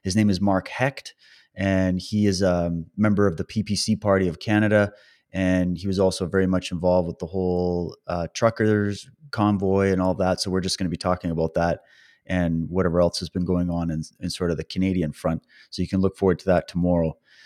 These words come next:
So today I thought, well, I wanna get this off my chest. I wanna just put this out there and let you guys run with it.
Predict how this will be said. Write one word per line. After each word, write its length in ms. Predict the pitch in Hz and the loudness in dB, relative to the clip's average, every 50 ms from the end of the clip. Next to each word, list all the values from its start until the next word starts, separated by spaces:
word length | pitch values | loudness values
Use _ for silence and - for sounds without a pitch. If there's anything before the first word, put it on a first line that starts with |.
| - - - - _ - | -20 -20 -20 -20 _ -6
So 160 | - - 98 | -2 0 0
today 400 | - - 107 101 107 101 98 95 | 4 6 8 8 10 10 10 8
I 20 | |
thought, 300 | 90 - 95 90 87 71 | 8 6 6 6 6 6
well, 200 | 82 92 92 82 - | 6 6 6 6 6
I 160 | 67 90 107 | 4 4 6
wanna 240 | 107 107 107 98 95 | 6 6 6 4 4
get 180 | 85 98 92 - | 4 2 0 2
this 180 | - 87 - | 0 0 2
off 200 | 104 92 85 - | 4 2 2 2
my 120 | 90 85 82 | 0 -2 -2
chest. 360 | - - 95 87 82 - - | -2 2 2 2 2 2 2
I 20 | |
wanna 220 | 92 95 92 92 82 | 2 2 2 2 0
just 180 | 85 - - | -2 -4 -6
put 180 | - - 101 - | -4 -4 -2 0
this 160 | 98 92 - | 0 -2 2
out 220 | 101 92 92 90 - | 4 2 2 2 2
there 320 | 98 92 90 92 90 90 - _ _ _ - 95 | 2 4 4 4 2 0 -4 _ _ _ -6 -2
and 540 | 92 90 90 87 87 85 85 85 82 82 | 0 0 0 0 0 0 -2 -2 -2 -2
let 240 | 85 90 92 - - | 0 0 0 0 0
you 120 | 92 95 85 | -2 -4 0
guys 380 | 95 90 87 87 87 85 78 | 0 0 2 0 0 -2 -2
run 160 | 95 98 104 | 0 2 2
with 200 | 104 104 98 - | 4 2 4 4
it. 160 | 101 98 - | 2 2 2